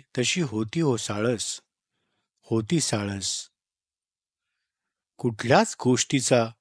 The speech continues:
नव्हता त्यांना आळस, नव्हताच मुळी आळस. पण संपलंय सारे, बदललंय सगळेच,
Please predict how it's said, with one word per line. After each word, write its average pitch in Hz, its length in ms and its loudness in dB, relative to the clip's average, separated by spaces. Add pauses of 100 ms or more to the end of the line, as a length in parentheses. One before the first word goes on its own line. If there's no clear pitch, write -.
(460)
नव्हता 113 420 2
त्यांना 127 420 0
आळस, 104 440 -4 (600)
नव्हताच 120 500 2
मुळी 117 240 2
आळस. 104 400 -4 (1900)
पण 147 120 8
संपलंय 120 520 4
सारे, 92 360 -6 (1040)
बदललंय 147 600 6
सगळेच, 107 600 0